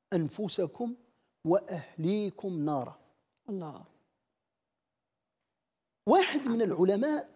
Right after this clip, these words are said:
Speaker 1: ذكر مسألة عجيبة جدًا. الحارث بن أسد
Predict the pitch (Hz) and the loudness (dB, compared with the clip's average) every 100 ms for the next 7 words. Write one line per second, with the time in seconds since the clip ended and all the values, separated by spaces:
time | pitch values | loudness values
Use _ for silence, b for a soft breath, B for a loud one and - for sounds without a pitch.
0 | - 180 190 233 196 175 233 - 262 262 | 2 4 4 -2 0 2 0 -2 0 0
1 | 254 254 147 160 147 202 160 156 185 131 | 0 -2 0 0 0 2 2 0 -4 -2
2 | 156 127 127 127 110 _ _ _ _ _ | -4 -2 -4 -4 -6 _ _ _ _ _
3 | _ _ _ _ _ _ _ _ _ _ | _ _ _ _ _ _ _ _ _ _
4 | _ _ _ _ _ _ _ _ _ _ | _ _ _ _ _ _ _ _ _ _
5 | _ _ _ - 175 - 269 285 269 285 | _ _ _ 0 0 2 4 6 4 0
6 | - - _ - 143 180 - 247 - 202 | -8 -20 _ -10 -4 -4 0 -2 0 -2
7 | - | -2